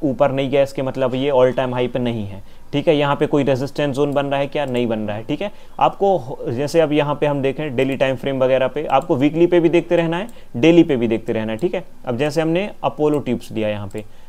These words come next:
अब हम क्या करेंगे, हमने देखा यार यहाँ पे ये रेजिस्टेंस बन रहा है। अब ये रेजिस्टेंस मुझे पता कैसे चला, सामने दिख रहा है, ठीक है। अब इसके लिए काफ़ी लोग बोलते हैं स्क्रीनर दे दो कोई। देखो,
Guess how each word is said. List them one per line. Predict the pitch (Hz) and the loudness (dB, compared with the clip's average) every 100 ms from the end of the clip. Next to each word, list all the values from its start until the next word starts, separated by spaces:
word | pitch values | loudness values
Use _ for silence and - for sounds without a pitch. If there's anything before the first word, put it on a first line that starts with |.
| - | -4
अब | 135 | 0
हम | 160 170 | 2 4
क्या | 180 | 4
करेंगे, | 170 165 170 | 4 2 0
हमने | 165 165 165 | -2 0 0
देखा | 156 165 | 0 0
यार | 165 160 | 0 0
यहाँ | 139 147 | -2 -4
पे | 143 | -2
ये | 143 151 | -2 2
रेजिस्टेंस | 123 123 123 131 117 | 2 0 -4 -6 -4
बन | 123 | -4
रहा | 120 120 | -2 -4
है। | - | -2
अब | 143 | 2
ये | 170 | 6
रेजिस्टेंस | 165 143 165 180 180 - | 6 4 0 0 0 0
मुझे | 156 175 | 0 2
पता | 180 185 | 2 2
कैसे | 180 175 175 | 0 -2 0
चला, | 175 175 - - - | 0 -2 -4 -14 -16
सामने | - - 175 214 214 | -6 2 4 4 2
दिख | 175 - | 2 0
रहा | 117 | -2
है, | 95 104 - - | -4 -8 -14 0
ठीक | 160 185 | 2 4
है। | 214 | 4
अब | 156 165 | 4 4
इसके | 165 190 | 2 0
लिए | 190 185 | 2 4
काफ़ी | 170 170 | 4 4
लोग | 185 160 | 4 4
बोलते | 185 196 | 2 2
हैं | 170 | 0
स्क्रीनर | - 165 170 156 | 2 2 4 4
दे | 123 113 | 2 0
दो | 110 | -2
कोई। | 113 110 | -2 -2
देखो, | 143 185 | 0 0